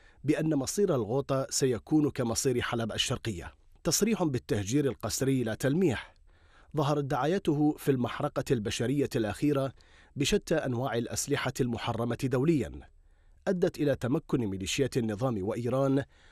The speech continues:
من التوغل في الغوطة وتقسيمها إلى ثلاث قطاعات محاصرة،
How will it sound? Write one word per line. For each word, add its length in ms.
من 160
التوغل 640
في 120
الغوطة 500
وتقسيمها 880
إلى 180
ثلاث 360
قطاعات 500
محاصرة، 600